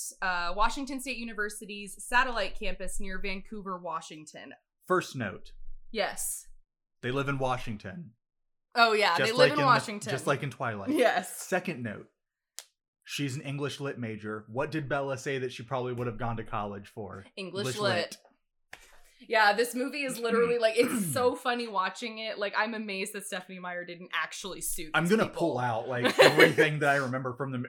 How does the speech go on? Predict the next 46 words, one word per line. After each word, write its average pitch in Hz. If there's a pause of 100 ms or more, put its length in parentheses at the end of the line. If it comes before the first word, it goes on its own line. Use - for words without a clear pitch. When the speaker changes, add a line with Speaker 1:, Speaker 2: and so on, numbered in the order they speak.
Speaker 2:
like, 131
every 151
Speaker 1:
Yeah. 190
Speaker 2:
connection 156
that 139
I 131
remember. 117
Speaker 1:
And 277
we -
pointed 339
it 359
out 262
so 254
many 233
times 196
during 180
the 175
movie. 175
We 165
were 180
like, 170
"Oh," 170 (180)
like, 226
cr-, -
when 214
Christian's 208
like, 190
"I'm 294
good 175
with 233
people." 311 (500)
It's -
like, 247
"Oh, 285
it's 208
almost 226
like 226
he 269
can -
read 165
their 233
minds." 208
Speaker 2:
<laughs> -
Speaker 1:
Anyway, 202 (320)
<laughs> -
um, 214